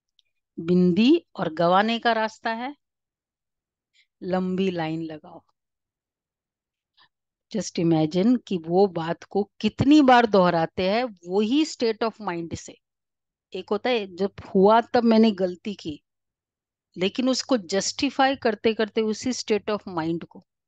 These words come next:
कितना गवाया बाद में भी। आश्चर्य की मात्रा लगाना।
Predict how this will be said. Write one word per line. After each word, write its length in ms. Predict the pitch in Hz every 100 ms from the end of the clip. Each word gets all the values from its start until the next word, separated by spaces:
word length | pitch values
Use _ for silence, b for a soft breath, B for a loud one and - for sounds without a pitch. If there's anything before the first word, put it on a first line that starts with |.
| -
कितना 280 | 190 202
गवाया 460 | 175 160 156 156 156 -
बाद 200 | 156 165
में 160 | 160
भी। 180 | 165 - _ _ _ _ _ _ b b b b b
आश्चर्य 580 | 185 190 - - 277 262
की 160 | - 254
मात्रा 460 | 214 175 - 190
लगाना। 540 | 175 156 147 151 151